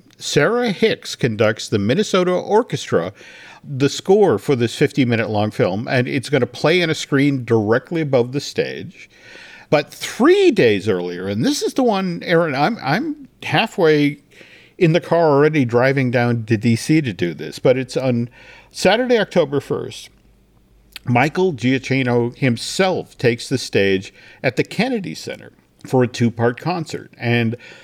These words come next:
the first half, uh, has him on stage with the N S O, the National Symphony Orchestra.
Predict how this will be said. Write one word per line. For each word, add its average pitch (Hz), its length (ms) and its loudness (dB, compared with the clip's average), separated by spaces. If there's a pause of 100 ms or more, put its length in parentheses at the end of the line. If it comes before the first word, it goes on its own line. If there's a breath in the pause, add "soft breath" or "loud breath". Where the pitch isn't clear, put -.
(200 loud breath)
the 147 80 2
first 247 440 0
half, 104 680 -6
uh, 123 340 2
has 151 400 0
him 139 280 0
on 127 260 -2
stage 113 520 0
with 113 140 -2
the 107 160 0
N 110 120 2
S 151 200 -4
O, 73 240 -6 (460 loud breath)
the 113 140 2
National 117 380 -2
Symphony 139 380 -2
Orchestra. 110 460 -6